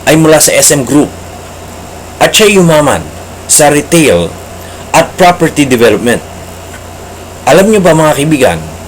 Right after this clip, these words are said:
na siya ay nagsimula sa maliit na negosyo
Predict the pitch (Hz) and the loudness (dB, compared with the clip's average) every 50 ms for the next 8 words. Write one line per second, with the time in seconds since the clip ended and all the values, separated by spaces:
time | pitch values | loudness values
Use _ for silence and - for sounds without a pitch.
0 | - - - - - - - - - - 127 143 139 - - 185 190 202 202 196 | -16 -16 -18 -18 -18 -18 -18 -14 -6 -2 0 2 2 2 4 4 4 4 4 2
1 | 190 170 - - 151 156 151 156 131 - - - - - - - - - - - | 2 0 0 0 0 2 2 2 2 0 -4 -10 -16 -18 -18 -18 -18 -12 -6 -2
2 | - - 156 151 151 147 151 135 175 196 190 - 175 156 147 123 120 127 120 - | 0 2 4 4 4 2 2 2 2 0 2 2 0 0 2 2 2 2 2 2
3 | - 156 117 85 | 2 0 0 0